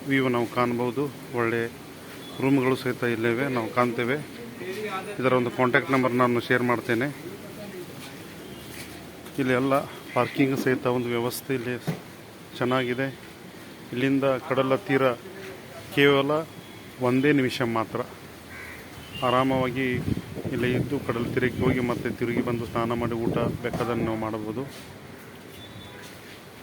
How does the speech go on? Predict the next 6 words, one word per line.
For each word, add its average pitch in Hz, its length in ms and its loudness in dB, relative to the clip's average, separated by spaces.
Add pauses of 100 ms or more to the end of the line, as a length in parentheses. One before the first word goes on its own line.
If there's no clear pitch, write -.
(340)
ಇದು 123 140 2 (1400)
ಒಳಗೆ 127 180 2
ಹೋಗುವಂಥ 123 480 2
ಒಂದು 120 240 0
ಪ್ರವೇಶ 120 340 -4
ದ್ವಾರ. 120 260 2